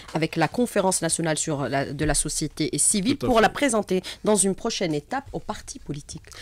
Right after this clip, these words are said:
Speaker 1: Comment en
Speaker 2: Oui.
Speaker 1: faire une force de proposition
Speaker 2: Oui,
Speaker 1: aujourd'hui ?
Speaker 2: c'était, c'était le, c'était au départ le, enfin, le programme qu'on s'est, euh, voilà, qu'on s'est fixé, euh, donc aller vers une... une, euh,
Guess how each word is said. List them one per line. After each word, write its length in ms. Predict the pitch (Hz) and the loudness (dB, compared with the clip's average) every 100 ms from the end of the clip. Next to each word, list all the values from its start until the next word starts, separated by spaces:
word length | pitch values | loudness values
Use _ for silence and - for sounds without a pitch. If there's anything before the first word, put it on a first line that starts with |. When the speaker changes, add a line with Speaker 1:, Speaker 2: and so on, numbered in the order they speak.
| - - | -16 0
Speaker 1:
Comment 240 | 226 226 | 2 4
en 40 | |
Speaker 2:
Oui. 120 | 170 110 | 4 4
Speaker 1:
faire 280 | 175 190 | 6 6
une 120 | 160 147 | 4 2
force 300 | - - 143 | 0 -2 0
de 120 | 147 | -2
proposition 680 | - 139 147 147 143 156 143 | -2 -4 -2 -2 0 0 2
Speaker 2:
Oui, 0 | |
Speaker 1:
aujourd'hui ? 220 | 156 - | 2 2
Speaker 2:
c'était, 420 | - 175 175 160 | 0 0 0 0
c'était 320 | - 156 165 | -2 -4 -2
le, 560 | 156 135 120 110 101 101 | 0 2 2 0 -4 -8
c'était 400 | - 120 - 120 | -10 -8 -4 -2
au 140 | 110 | -2
départ 320 | 117 117 - 135 | -2 -2 -2 -4
le, 460 | 117 110 104 98 | -2 -4 -4 -6
enfin, 180 | 98 107 | -8 -8
le 100 | 101 | -6
programme 400 | 101 110 117 120 | -4 -4 0 -2
qu'on 180 | - 110 | -2 -6
s'est, 180 | - 107 | -4 -6
euh, 340 | 101 95 92 95 | -6 -8 -8 -10
voilà, 220 | 101 101 | -8 -8
qu'on 180 | - 101 | -8 -8
s'est 140 | - | -8
fixé, 520 | 107 - - 117 135 | -8 -8 -6 -2 -2
euh, 140 | 123 101 | -2 -4
donc 220 | 101 107 | -6 -8
aller 240 | - 127 123 | -2 4 4
vers 200 | 117 117 | 4 2
une... 340 | 113 110 107 | 2 2 -2
une, 260 | 107 113 104 | -4 -6 -4
euh, 340 | 101 98 95 | -6 -8 -10